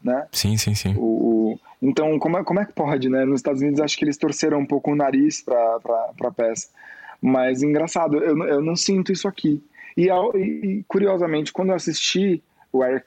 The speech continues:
Speaker 1: Glass da Broadway, é, eu, eu não sei, eu, eu, eu fui por um caminho muito diferente do dele. Claro, tem coisas
Speaker 2: Uhum.
Speaker 1: que são do, né, muito, muito, é, são, fazem parte da construção do personagem ali, mas eu, eu acho que eu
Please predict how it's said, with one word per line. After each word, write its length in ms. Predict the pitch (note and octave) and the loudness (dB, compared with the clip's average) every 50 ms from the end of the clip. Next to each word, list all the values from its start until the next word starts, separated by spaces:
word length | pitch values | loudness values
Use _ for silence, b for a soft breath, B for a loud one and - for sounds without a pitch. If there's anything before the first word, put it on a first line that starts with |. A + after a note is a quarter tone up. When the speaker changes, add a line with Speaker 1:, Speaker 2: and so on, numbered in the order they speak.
| _ - | _ -2
Speaker 1:
Glass 600 | C#3 C3 B2+ B2+ B2 A#2+ - - - - - _ _ _ _ _ _ | 0 2 2 2 0 -2 -6 -12 -18 -20 -20 _ _ _ _ _ _
da 160 | - B2+ B2+ | -4 -2 -2
Broadway, 640 | A#2+ A#2+ C3 C3 C#3 D#3+ D#3 C#3 B2+ A2 G#2 G#2 G#2 | 0 0 0 2 2 2 2 2 2 2 2 0 -2
é, 360 | - B2+ A#2 A#2 A2+ A2 G#2+ - - | -2 0 0 2 2 2 2 0 2
eu, 340 | A#2+ A#2+ A#2+ A#2 A#2 A2+ - b b b b b b b b _ _ _ _ _ | 2 4 4 4 2 0 -2 b b b b b b b b _ _ _ _ _
eu 140 | - C#3+ D3 | -2 0 0
não 140 | D3+ E3 E3 | 0 -2 -2
sei, 340 | - - F3 D#3+ E3+ E3+ A3 - C3+ D3 | -2 0 2 2 2 2 -2 -2 -2 0
eu, 180 | C#3+ D3 C#3+ | 0 0 0
eu, 120 | E3 C#3+ - - - | 0 -2 -2 -4 -2
eu 120 | G#3+ F#3 D3 | -2 -2 0
fui 140 | - F3+ D#3+ | 0 -2 -2
por 120 | - F#3 | 0 0
um 60 | F3+ | 0
caminho 300 | D#3+ F3+ E3+ F3 F3+ F3+ | 0 0 0 0 0 2
muito 260 | F3 F3 F#3+ F#3 A3 | 2 2 2 0 0
diferente 480 | G3 - - - F#3 E3+ E3+ D#3 - - | -2 -2 -2 -2 0 0 0 -2 -2 0
do 80 | D3+ C#3 | 0 2
dele. 320 | C3+ C3 A#2+ A2+ A2 A#2 | 4 4 4 4 2 2
Claro, 500 | - D3+ D3 C#3 B2+ B2 A#2 A2 A2 - - - | 0 0 0 0 0 0 -2 -2 -4 -8 -8 -6
tem 120 | C3+ C3+ | -4 -2
coisas 240 | - D3 - G2 F#2 | 0 0 2 2 2
Speaker 2:
Uhum. 40 | F2+ | 0
Speaker 1:
que 40 | E2+ | 0
são 400 | E2+ D3+ D3 C#3+ C#3 C3+ B2 A#2+ A#2+ | 0 0 -2 -2 -2 -4 -8 -12 -16
do, 180 | - B2 C#3 C#3 - _ _ _ _ - | -4 -4 -4 -4 -4 _ _ _ _ -12
né, 420 | - - - D3+ C#3+ C#3+ D3+ D3 | -10 -8 -4 -2 0 2 2 2
muito, 280 | C3+ C#3 C#3+ D3 C#3+ - - _ | 2 2 0 0 -2 -4 -10 _
muito, 520 | - - C#3 C#3+ C#3+ D#3 D#3 D3 C#3 C3 - b b b b b b b b b b b b b b b b b _ - | -4 0 0 2 2 2 2 2 2 0 -2 b b b b b b b b b b b b b b b b b _ -4
é, 320 | - A#2 A#2+ A#2+ B2 B2 | -2 0 0 0 -2 -2
são, 440 | A#2 - C#3 C#3+ C#3+ C3+ - - - D#3 | -2 -2 -2 -2 -2 -2 -4 -6 -6 -4
fazem 260 | - C#3+ C#3 D3 D3 | -4 -2 -2 -2 -2
parte 220 | C3 C#3+ C#3+ - D#3+ | -2 -2 -2 -2 -2
da 80 | D#3 D3 | -2 0
construção 480 | - D#3+ D3+ - D#3+ - - D#3+ D3+ | -2 -2 -2 -2 -4 -4 -2 0 0
do 80 | D#3 D3 | 0 0
personagem 640 | E3 D#3 D3 - E3 D#3+ C#3 C3+ C#3+ C#3+ C3 C3+ B2+ | -2 -2 -2 -2 -2 0 0 2 2 2 2 2 2
ali, 220 | B2 A#2+ A#2+ A#2+ A#2+ | 2 4 4 4 2
mas 220 | B2+ B2+ C3 B2+ | 2 0 2 2
eu, 300 | C#3 C#3+ C#3 C#3 C#3+ D3 C#3+ | 2 2 2 2 2 2 2
eu 120 | D3 C#3+ | 2 2
acho 180 | C#3+ C#3+ C#3 - | 2 0 -2 -2
que 80 | - D3+ | 0 0
eu 140 | D3 C#3 | 0 0